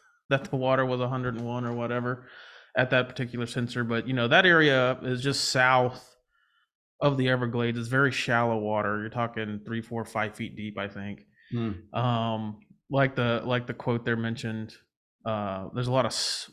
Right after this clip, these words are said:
Speaker 1: s-, you know, seagrass down in there and, and that type of stuff that helps absorb the solar radiation that comes in. And so, um, if, if you look at, if, you know, most people aren't looking at the <clears throat> water, at the,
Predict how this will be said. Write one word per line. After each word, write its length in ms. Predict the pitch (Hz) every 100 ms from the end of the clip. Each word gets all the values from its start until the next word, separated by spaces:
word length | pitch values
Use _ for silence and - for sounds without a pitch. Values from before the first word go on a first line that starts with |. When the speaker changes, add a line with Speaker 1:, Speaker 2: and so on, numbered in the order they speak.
| 87
Speaker 1:
s-, 360 | - - - -
you 160 | 147 131
know, 220 | 117 101
seagrass 720 | - - 165 160 147 147 143
down 200 | 139 135
in 80 | 131
there 360 | 131 127 127 120
and, 260 | 113 113
and 240 | - 120 120
that 160 | 127
type 200 | - 107
of 60 | 107
stuff 380 | - 120 117 -
that 120 | 107
helps 280 | 135 127 120
absorb 880 | 113 113 113 123 127 123 120 120 - - -
the 140 | 120
solar 320 | - 120 117
radiation 500 | 113 117 117 117 123
that 140 | 113 110
comes 260 | 117 113
in. 220 | 113 113 110
And 120 | 110
so, 380 | 123 120 117 - - - - - - -
um, 440 | 127 120 113 113
if, 160 | 151 139
if 240 | 151 139 147
you 180 | 135
look 240 | 143 208 208
at, 160 | 143
if, 360 | 123 123 - - -
you 140 | 139
know, 80 | 123
most 220 | 143 160
people 240 | - 147 127
aren't 160 | 104
looking 280 | 131 131 123
at 140 | 120
the 220 | 113 95 - - 175 147 120 -
<clears throat> 60 | -
water, 440 | 135 143 135 123
at 160 | 131 123
the, 180 | 117